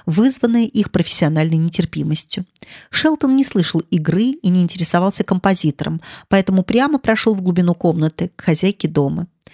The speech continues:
Это была довольно красивая, хрупкая, худощавая женщина с седыми волосами, одетая в черное бархатное платье,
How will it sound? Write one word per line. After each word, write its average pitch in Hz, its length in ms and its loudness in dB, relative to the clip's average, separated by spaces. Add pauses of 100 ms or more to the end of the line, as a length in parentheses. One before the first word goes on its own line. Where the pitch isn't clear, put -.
(260)
Это - 160 0
была 277 240 4
довольно 233 340 2
красивая, 185 560 2
хрупкая, 185 480 0
худощавая 180 580 2
женщина 202 480 0
с - 60 -2
седыми 185 380 0
волосами, 180 680 0 (260)
одетая 254 400 2
в - 60 -6
черное 214 360 2
бархатное 165 480 -2
платье, 156 540 -2